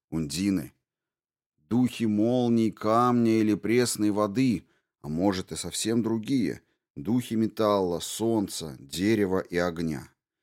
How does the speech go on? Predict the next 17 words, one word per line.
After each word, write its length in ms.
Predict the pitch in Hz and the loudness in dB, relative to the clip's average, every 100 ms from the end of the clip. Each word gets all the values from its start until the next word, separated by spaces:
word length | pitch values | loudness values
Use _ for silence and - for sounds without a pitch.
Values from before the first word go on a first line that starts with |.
| _ _ - | _ _ -2
Или 200 | 104 139 | 2 4
даже 320 | 131 135 135 | 4 4 2
те, 260 | - 120 139 | -2 2 4
кого 300 | 120 107 - | 4 2 2
причисляют 800 | 113 98 110 - 104 107 110 107 | 2 -2 -2 -2 2 4 2 0
к 100 | 110 | 0
элементалям 720 | 104 95 98 92 101 104 101 | 2 4 2 2 2 2 2
условно, 720 | 104 - 117 127 110 78 58 - _ _ _ _ | 0 -2 -2 0 0 -4 -12 -16 _ _ _ _
духи, 340 | 113 143 - 127 | 0 0 0 -4
сотворенные 920 | - - 104 101 113 117 110 104 101 | -6 -4 0 2 2 2 2 2 0
историей, 800 | 95 - - 135 117 85 58 - | -2 -6 -2 0 2 0 -6 -16
рожденные 840 | - 78 80 76 98 107 104 95 92 | -12 -12 -10 -4 0 2 2 2 0
из 120 | 82 | 0
ничего 720 | 82 82 - 80 80 107 101 - _ _ | -2 -4 -6 -8 -2 -2 -2 -6 _ _
и 80 | - | -10
ставшие 600 | 80 - 85 82 - 87 | -8 -6 -6 -6 -6 -4
реальными. 720 | 87 98 90 76 62 50 50 | -2 0 0 -4 -8 -12 -16